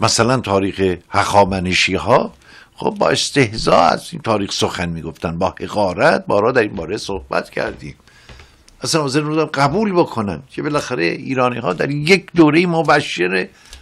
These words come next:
مدنیت بودن، بنیانگذار تمدن بودن در یک، در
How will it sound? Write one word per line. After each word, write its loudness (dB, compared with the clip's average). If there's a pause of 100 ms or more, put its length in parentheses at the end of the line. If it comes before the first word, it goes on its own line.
مدنیت 6
بودن، 2 (720)
بنیانگذار 10 (1400)
تمدن 8
بودن 4 (580)
در 6
یک، -2
در 6